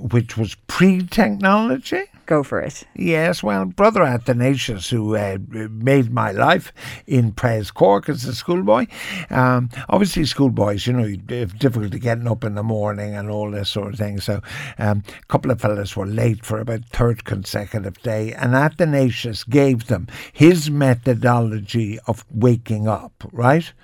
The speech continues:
Speaker 1: No alarms
Speaker 2: I'm
Speaker 1: are
Speaker 2: already
Speaker 1: required.
Speaker 2: terrified.
Speaker 1: No alarms required. If you want to get up at seven, you bang your head seven times off the pillow, not off a hard object, the pillow, and you go, "One,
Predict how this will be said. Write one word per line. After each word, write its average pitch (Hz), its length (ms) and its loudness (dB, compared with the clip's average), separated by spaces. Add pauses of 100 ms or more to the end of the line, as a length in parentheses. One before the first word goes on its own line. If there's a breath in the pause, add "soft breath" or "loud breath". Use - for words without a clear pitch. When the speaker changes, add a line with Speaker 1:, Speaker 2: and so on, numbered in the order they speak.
(220 soft breath)
Speaker 1:
No 139 240 6
alarms 110 720 0
Speaker 2:
I'm 170 140 2
Speaker 1:
are 180 80 4
Speaker 2:
already 180 240 6
Speaker 1:
required. 180 180 6
Speaker 2:
terrified. 160 580 4
Speaker 1:
No 147 240 8
alarms 160 320 8
required. 104 380 0 (640 loud breath)
If 123 160 4
you 214 80 8
want 262 160 8
to 220 60 6
get 190 140 8
up 170 160 6
at 143 100 -4
seven, 190 720 4 (540 soft breath)
you 135 140 6
bang 214 400 8
your 202 180 8
head 127 360 4
seven 196 480 4
times 135 380 2
off 131 280 4
the - 100 -4
pillow, 226 500 8
not 165 280 6
off 160 200 6
a 143 140 0
hard 139 380 4
object, 135 420 2
the 127 80 -8
pillow, 196 320 4
and 117 140 -8
you 131 80 -2
go, 104 140 -4 (100)
"One, 120 520 4